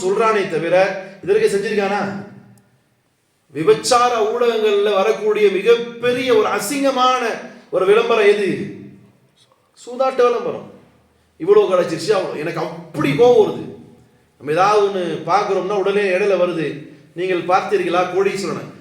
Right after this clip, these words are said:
அட பிச்சைக்காரன் நாய்களா, அயோக்கியர்களா, திருடர்களா,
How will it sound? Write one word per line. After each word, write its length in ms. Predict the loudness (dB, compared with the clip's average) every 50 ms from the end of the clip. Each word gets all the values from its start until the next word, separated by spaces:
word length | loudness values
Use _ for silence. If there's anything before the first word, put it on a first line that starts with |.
| -20 -14
அட 180 | -10 -8 -8
பிச்சைக்காரன் 880 | -8 -8 -10 -10 -6 -2 0 0 0 0 -2 -2 -2 -2 -2 -4 -4 -2
நாய்களா, 560 | 0 0 0 0 0 -2 -2 0 0 0 0 0 -2 -4 -8 -12 -18 -20 -20 -18 _ -4
அயோக்கியர்களா, 800 | 0 2 2 2 2 2 2 0 0 2 0 0 0 0 0 0 -2 -4
திருடர்களா, 640 | -2 2 2 2 2 0 -2 -2 -2 0 -2 -2